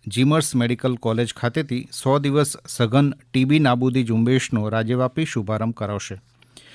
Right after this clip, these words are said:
રાષ્ટ્રીય ક્ષય નાબૂદી કાર્યક્રમ અંતર્ગત રાજ્યના સોળ જિલ્લા અને ચાર મહાના-, મહાનગરપાલિકાઓમાં આ ઝુંબેશ હાથ ધરવામાં આવશે. કેન્દ્રીય આરોગ્યમંત્રી જે પી નડ્ડા આજે હરિયાણાના પંચકુલા ખાતે આ રાષ્ટ્રવ્યાપી ઝુંબેશનો પ્રારંભ કરાવશે.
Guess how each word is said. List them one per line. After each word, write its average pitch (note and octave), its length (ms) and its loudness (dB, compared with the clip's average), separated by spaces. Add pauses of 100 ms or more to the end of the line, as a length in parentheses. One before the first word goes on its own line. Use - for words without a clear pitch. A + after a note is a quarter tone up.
(220)
રાષ્ટ્રીય C3+ 460 2
ક્ષય D#3+ 300 4
નાબૂદી D#3 340 2
કાર્યક્રમ B2+ 540 0
અંતર્ગત A#2+ 440 0 (120)
રાજ્યના A#2+ 400 0
સોળ D3 340 2
જિલ્લા C3+ 440 -2 (380)
અને C3 260 2
ચાર C#3 340 2
મહાના-, C3 460 2
મહાનગરપાલિકાઓમાં B2 1300 0
આ A2 140 -4
ઝુંબેશ A2+ 520 -2
હાથ A2 140 -8
ધરવામાં G#2 440 -8
આવશે. G2 260 -10 (1400)
કેન્દ્રીય D#3+ 300 6
આરોગ્યમંત્રી E3+ 560 6
જે B2+ 180 4
પી D3 140 4
નડ્ડા D3 340 8
આજે C3+ 200 4
હરિયાણાના C3+ 580 4
પંચકુલા C3 560 2
ખાતે C3 460 2 (160)
આ B2 120 0
રાષ્ટ્રવ્યાપી C3+ 640 2
ઝુંબેશનો A#2+ 540 2
પ્રારંભ A2 340 -2
કરાવશે. A2+ 520 -2